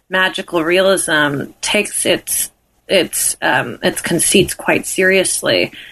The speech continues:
You know, there's never the feeling that this is fake.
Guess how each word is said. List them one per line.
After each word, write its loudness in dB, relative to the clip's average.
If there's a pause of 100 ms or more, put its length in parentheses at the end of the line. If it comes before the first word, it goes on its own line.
(140)
You 0
know, 4
there's 2
never 2
the 0
feeling 0
that 0
this 0
is 0
fake. -2